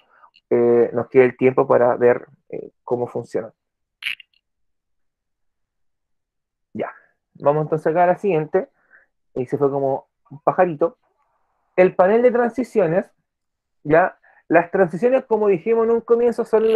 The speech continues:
el paso de una diapositiva a otra, ¿ya? En el fondo es como el efecto de entrada o efecto de salida de una diapositiva, ¿ya? El panel de transiciones aquí ustedes lo están viendo, ¿ya?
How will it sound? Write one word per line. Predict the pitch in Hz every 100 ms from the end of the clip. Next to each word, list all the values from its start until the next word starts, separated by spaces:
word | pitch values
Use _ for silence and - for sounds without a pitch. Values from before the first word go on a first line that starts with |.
| -
el | 180 175
paso | 208 208 208
de | 196
una | 202
diapositiva | 202 196 190 202 202 202
a | 202
otra, | 147 113 - _ _ _ _ _ _ _ _ _ _ -
¿ya? | 127 147 175 _ _ _ _
En | -
el | 143
fondo | 139 175 175 -
es | 151 156 - _ _ _ _
como | 151 151
el |
efecto | 151 170 156 170
de | 156
entrada | 147 185 208 214
o | 165
efecto | 156 180 160 180
de | 170
salida | 156 139 160 175
de |
una | 175 175
diapositiva, | 175 165 165 147 117 87 - - - _ _
¿ya? | 135 147 - _ _ - _ _ _ _ _ _ _ _
El | 165 160
panel | 175 214
de |
transiciones | 226 240 233 226 233
aquí | 180
ustedes | 202 190 196 196
lo | 185
están | - 143
viendo, | 113 - _ _ _ _ _ _ _ _ _ _ _ _ _ _ _ _ _ _ _ _ _ _ _ _ _ _ _ _ _
¿ya? | 131 156